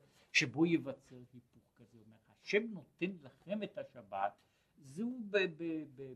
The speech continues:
במובן הזה, אומר, אני למעשה, למעשה הקדוש ברוך הוא נותן את השבת לכל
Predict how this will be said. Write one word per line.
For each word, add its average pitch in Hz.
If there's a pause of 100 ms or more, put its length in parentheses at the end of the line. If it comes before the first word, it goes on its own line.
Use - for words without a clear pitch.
במובן 120
הזה, 151
אומר, 175
אני 226
למעשה, 214
למעשה 170
הקדוש 170
ברוך 170
הוא 190
נותן 170 (140)
את 180
השבת 180
לכל 190